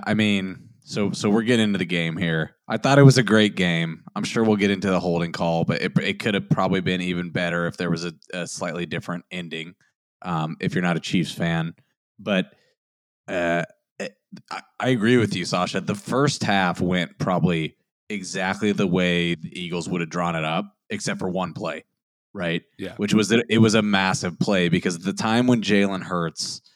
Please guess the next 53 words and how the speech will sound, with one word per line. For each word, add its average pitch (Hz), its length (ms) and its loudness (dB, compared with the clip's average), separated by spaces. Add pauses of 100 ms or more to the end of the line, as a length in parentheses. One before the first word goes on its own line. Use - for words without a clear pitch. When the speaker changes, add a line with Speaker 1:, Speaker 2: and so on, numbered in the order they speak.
(340)
Speaker 1:
fumbled 90 360 0
that 87 220 0
ball, 85 320 4
which 87 180 0
Nick 92 200 -4
Bolton 90 300 -2
sc-, - 260 -10
scoops - 640 -8
up 90 140 -2
and 87 120 -6
scores, 82 520 0 (540)
it 110 120 -4
looked 117 280 2
like 151 160 4
the 120 100 4
Eagles 101 400 4
were 98 140 4
gonna 95 160 4
go 95 360 4
in, 87 420 2 (420)
like, 104 120 -4
it 113 80 2
looked 156 160 4
like 165 100 8
they 123 100 8
were 110 80 6
gonna 107 120 6
go 101 140 6
and 101 100 4
score 101 200 2
a - 40 0
touchdown 92 400 -2
on 85 60 -4
every 82 180 -4
drive, 82 360 -4 (380)
right? 98 280 -2
Like, 98 180 -2
they 113 120 4
were 113 120 8
just 107 200 2
marching 98 360 0
down 90 200 -2
the 85 80 -10
field. 95 360 -2
Somehow 117 300 -2
we 101 140 4
could 101 180 -8
not 90 340 -6
get 87 200 -10
them 92 140 -10
off 87 200 -6
the 90 80 -14
field. 87 420 -8